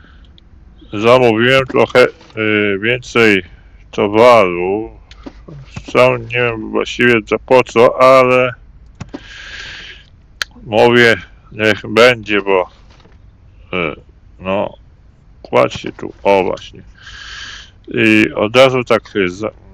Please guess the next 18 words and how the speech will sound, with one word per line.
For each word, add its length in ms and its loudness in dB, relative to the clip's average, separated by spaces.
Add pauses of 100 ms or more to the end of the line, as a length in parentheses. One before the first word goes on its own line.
też 260 -6
mówię, 600 2 (1040)
jak 300 2
już, 440 -6
y, 460 0 (920)
kupimy 460 2
te 160 2
regały, 640 0 (140)
to 300 -2
cały 480 2
alkohol 920 -2
przejdzie 540 -2
właśnie 380 0
na 140 -4
te 220 -4
nowe 420 2
regały, 640 0 (100)
a 160 0